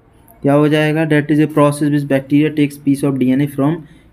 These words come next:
environment, ठीक है, यही होगा ना इसका, ठीक है। तो हो जाएगा fourth। Next हम लोग आगे चलते हैं, B का क्या हो जाएगा? Recognition sequence,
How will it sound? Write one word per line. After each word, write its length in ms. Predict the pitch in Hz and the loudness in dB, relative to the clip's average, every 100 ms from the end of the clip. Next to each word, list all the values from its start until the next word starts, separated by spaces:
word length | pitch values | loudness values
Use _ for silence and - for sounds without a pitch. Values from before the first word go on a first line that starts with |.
| - | -4
environment, 680 | 135 135 131 123 113 113 113 | 0 0 0 -2 -2 -4 -4
ठीक 180 | 143 143 | -4 -2
है, 160 | 135 120 - _ _ | -4 -6 -18 _ _
यही 180 | 139 165 | 2 2
होगा 300 | 160 123 123 | 2 0 -2
ना 140 | 139 | -2
इसका, 340 | 180 185 - 131 123 - _ _ _ _ _ _ - - _ _ _ _ _ | -2 -4 -4 -4 -6 -14 _ _ _ _ _ _ -20 -20 _ _ _ _ _
ठीक 200 | 151 143 | -6 -2
है। 140 | 151 117 113 - _ _ _ _ _ _ _ _ - | -2 -2 -8 -18 _ _ _ _ _ _ _ _ -2
तो 120 | 139 | 0
हो 120 | 139 | 0
जाएगा 340 | 135 131 143 | 0 -2 -2
fourth। 520 | 165 165 117 110 113 - _ _ _ _ _ - _ | -6 -6 -6 -6 -10 -20 _ _ _ _ _ -20 _
Next 260 | 151 160 185 | 0 2 0
हम 140 | 180 | 0
लोग 180 | 185 180 | 2 2
आगे 260 | 170 170 170 | 2 0 0
चलते 380 | 170 160 160 | 2 2 2
हैं, 200 | 160 170 170 - - 135 | 0 -2 -6 -18 -8 2
B 200 | 147 165 | 2 4
का 140 | 180 | 0
क्या 180 | 180 170 | 2 2
हो 140 | 165 | 2
जाएगा? 380 | 160 160 160 175 | 2 2 0 0
Recognition 720 | 156 147 147 151 151 147 151 | -2 0 0 2 2 0 -2
sequence, 580 | 143 139 - 147 170 165 | -4 -6 -2 0 0 -6